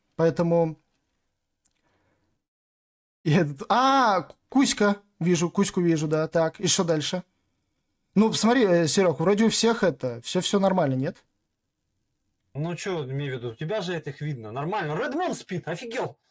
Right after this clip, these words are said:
Speaker 1: <laughs>
Speaker 2: Сука,
Speaker 1: Я
Speaker 2: готов, не понял, ты че не жмешь? Кнопка "Готов" находится где? Блин, где этот? Он тут в чате, имею в виду. Ред, офигел? Ну-ка, кнопку "Готов" нажал. Не, все нормально, короче, титанов выс-, нам одного титана не хватает только.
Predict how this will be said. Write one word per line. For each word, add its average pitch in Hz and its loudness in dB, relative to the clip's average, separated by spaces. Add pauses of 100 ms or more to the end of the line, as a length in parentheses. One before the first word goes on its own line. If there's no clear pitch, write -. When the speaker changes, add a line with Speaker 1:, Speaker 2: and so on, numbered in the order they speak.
Speaker 1:
<laughs> - -12
Speaker 2:
Сука, 214 0 (260)
Speaker 1:
Я 208 2
Speaker 2:
готов, 226 -6
не - -20
понял, 185 -4
ты 190 -10
че 302 -8
не 277 -8
жмешь? 226 -8 (360)
Кнопка 262 -6
"Готов" 247 -4
находится 202 -4
где? 165 -4 (180)
Блин, 143 -8 (680)
где 160 -6
этот? - -8
Он 156 -6
тут 202 -6
в - -20
чате, 233 -6
имею 220 -6
в 185 -10
виду. 190 -6 (140)
Ред, 247 -8 (320)
офигел? 247 -8 (420)
Ну-ка, 262 -6
кнопку 233 -6
"Готов" 202 -6
нажал. 165 -6 (380)
Не, 240 -6
все 294 -6
нормально, 294 -4
короче, 170 -8
титанов 220 -6
выс-, 262 -8
нам 233 -4
одного 254 -4
титана 254 -6
не 170 -6
хватает 131 -8
только. - -14